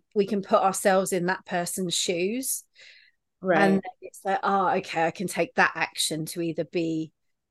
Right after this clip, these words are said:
Speaker 1: to do that thing," or I can, for example, my,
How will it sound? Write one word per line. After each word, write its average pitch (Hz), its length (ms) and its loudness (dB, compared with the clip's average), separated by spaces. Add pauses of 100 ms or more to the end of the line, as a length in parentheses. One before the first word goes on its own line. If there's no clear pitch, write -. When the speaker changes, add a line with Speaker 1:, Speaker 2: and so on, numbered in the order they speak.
(100)
Speaker 1:
to 190 100 -2
do 185 220 2
that 160 240 0
thing," 156 320 0
or 165 160 2
I 175 100 4
can, 165 460 -4 (840)
for 196 80 0
example, 190 480 6
my, 190 300 2